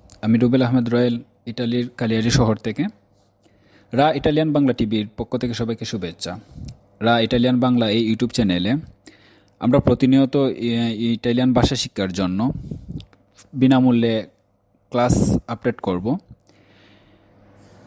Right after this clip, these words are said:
যাতে সহজে ভাষা, ইটালিয়ান ভাষা আমরা শিখতে পারি, বুঝতে পারি, তার জন্য প্রথমে আমাদেরকে ইটালিয়ান গুরুত্বপূর্ণ শব্দার্থগুলো শিখতে হবে।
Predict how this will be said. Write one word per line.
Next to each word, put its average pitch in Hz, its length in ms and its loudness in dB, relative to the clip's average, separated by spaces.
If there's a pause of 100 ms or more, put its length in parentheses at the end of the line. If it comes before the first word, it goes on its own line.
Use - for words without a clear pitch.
(120)
যাতে 123 260 4
সহজে 165 400 2
ভাষা, 151 280 0 (120)
ইটালিয়ান 139 320 -2
ভাষা 135 280 -2
আমরা 113 240 -2
শিখতে - 360 -4
পারি, 120 200 -2
বুঝতে 120 360 -4
পারি, 110 260 -4 (280)
তার 120 140 0
জন্য 135 180 2
প্রথমে 139 380 2
আমাদেরকে 113 480 -2 (160)
ইটালিয়ান 120 360 0
গুরুত্বপূর্ণ 123 580 0
শব্দার্থগুলো 117 680 -2
শিখতে 120 320 0
হবে। 117 220 4